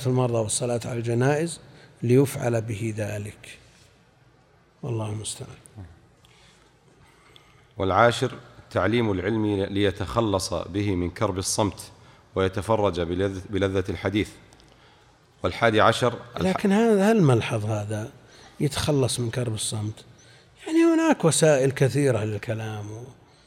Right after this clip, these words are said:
Speaker 1: وهناك أيضًا كلام يتلذذ به ويستطاب، لا سيما الكلام الذي لا يكلف شيء، و، يعني، الكلام المباح،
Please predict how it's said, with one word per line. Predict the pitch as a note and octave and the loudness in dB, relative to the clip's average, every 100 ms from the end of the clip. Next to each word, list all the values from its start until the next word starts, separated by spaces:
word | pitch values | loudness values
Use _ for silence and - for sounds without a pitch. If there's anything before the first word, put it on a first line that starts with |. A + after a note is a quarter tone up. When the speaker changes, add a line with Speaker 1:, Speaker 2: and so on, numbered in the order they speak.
| _ _ _ | _ _ _
Speaker 1:
وهناك | D3+ D#3+ D#3 C3+ | 2 6 6 4
أيضًا | C#3 C#3+ C3 B2+ | 4 4 4 4
كلام | C3 A#2+ A#2+ A#2 A2+ | 2 2 2 2 0
يتلذذ | G#2+ B2 B2 A2 A2+ G#2+ | 0 0 0 0 0 0
به | A2 A2+ A2+ G#2+ A#2+ - - - - _ _ - | -2 -2 -2 -4 -10 -20 -20 -20 -20 _ _ 2
ويستطاب، | C#3+ C3 - C3+ B2+ B2+ B2 A#2 A#2 - - | 4 4 4 -2 -2 -2 0 -2 -6 -16 -6
لا | C3+ | -4
سيما | A2 C#3 A#2+ A#2 | -4 -4 -4 -4
الكلام | A2+ C3 A#2+ A#2 | -2 0 0 0
الذي | A#2+ A#2 | 0 0
لا | B2 B2 | 2 2
يكلف | A2 B2 A2 A2 | 2 -2 -2 -4
شيء، | - A#2 A2+ A2+ - - - _ _ _ _ _ _ _ _ _ | -4 -2 -4 -6 -16 -20 -20 _ _ _ _ _ _ _ _ _
و، | C3 B2 B2 B2 B2 C3 B2+ C#3 D3 - _ _ _ _ _ _ _ _ _ | -4 -2 -2 -4 -6 -8 -12 -16 -20 -20 _ _ _ _ _ _ _ _ _
يعني، | F3+ F#3 | -2 2
الكلام | E3+ - D3 B2+ | 2 4 6 6
المباح، | A#2+ B2 A2+ B2 A#2+ G#2 - | 4 2 2 2 2 -2 -8